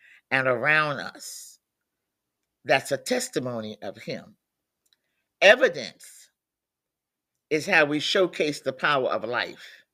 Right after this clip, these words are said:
Christianity or the religion doesn't work. The kingdom works. Religion puts us onto a works program of handing out tracts and telling people that they must be saved.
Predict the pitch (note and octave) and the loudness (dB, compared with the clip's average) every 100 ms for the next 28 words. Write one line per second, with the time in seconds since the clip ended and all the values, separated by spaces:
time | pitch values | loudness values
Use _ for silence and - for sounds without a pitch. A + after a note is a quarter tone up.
0 | _ _ _ _ _ _ - - C4+ - | _ _ _ _ _ _ -4 0 2 0
1 | A3+ G#3+ G#3+ G#3+ G#3 - F#3 C3 D3 C#3 | -2 4 4 4 0 0 0 4 4 4
2 | C#3 C#3 C#3+ E3 C4 B3+ G3 D#3 D3 D3 | -2 -2 -2 2 4 4 2 0 2 2
3 | C#3+ B2+ B2 F2+ - _ B2 A2+ - - | 0 -2 -2 -2 -4 _ -14 -12 -8 -4
4 | A#3+ G3 C3+ A2+ G2+ G#2 - - - - | -2 -4 -6 -6 -2 -2 -2 -8 -16 -18
5 | _ _ _ - _ E3+ F#3+ F#3+ D4+ D4 | _ _ _ -20 _ 6 6 6 4 4
6 | G3+ - F3 - D3 D#3 - - _ _ | 0 0 -2 -2 0 0 0 -14 _ _
7 | - D#3+ D#3 - C#3 B2 A#2+ C#3+ F#3 F#3 | -2 -2 0 0 2 2 2 6 6 6
8 | - - - F#3 F3 C#3 D3+ G#2+ E2+ D#2+ | -6 -10 6 10 10 8 0 -2 -4 -10
9 | D#2 _ _ _ - B2+ B2+ F#3 F3 F3+ | -20 _ _ _ -2 0 2 4 4 4
10 | E3+ C#3 D3 C3 - - F3 C#3+ - - | 2 2 4 2 0 2 4 4 0 -10
11 | C3+ C3+ G3+ F3 D3 D3 D3+ - C#3+ D3 | -10 -4 0 2 2 -4 -6 -4 0 2
12 | B2+ C#3+ C#3+ C3 D3 C#3+ B2+ A#2 G#2+ - | 2 0 -2 0 -2 -2 -6 -12 -10 -4
13 | G#3 G#2+ E2+ - | -4 -4 -8 -20